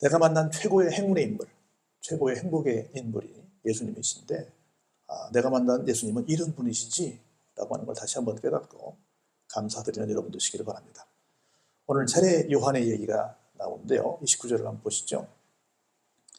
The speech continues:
"이튿날 요한이 예수께서 자기에게 나아오심을 보고," 시작합니다. 아, 세례 요한이 예수님을 좀 보고 예수님에 대한 얘기를 지금 하려고 합니다.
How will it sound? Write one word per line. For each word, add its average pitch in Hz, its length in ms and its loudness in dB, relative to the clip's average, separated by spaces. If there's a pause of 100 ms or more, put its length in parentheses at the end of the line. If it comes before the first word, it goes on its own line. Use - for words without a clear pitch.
(240)
"이튿날 156 460 0
요한이 110 460 -2 (920)
예수께서 120 640 2
자기에게 160 600 0
나아오심을 - 720 -2
보고," - 500 -10 (180)
시작합니다. - 560 -10 (680)
아, - 60 -20 (200)
세례 156 280 0
요한이 139 280 0
예수님을 117 420 -2
좀 - 220 -14
보고 113 440 -2 (300)
예수님에 160 320 2
대한 139 180 2
얘기를 104 260 -2
지금 - 200 -6
하려고 107 240 -8
합니다. - 340 -20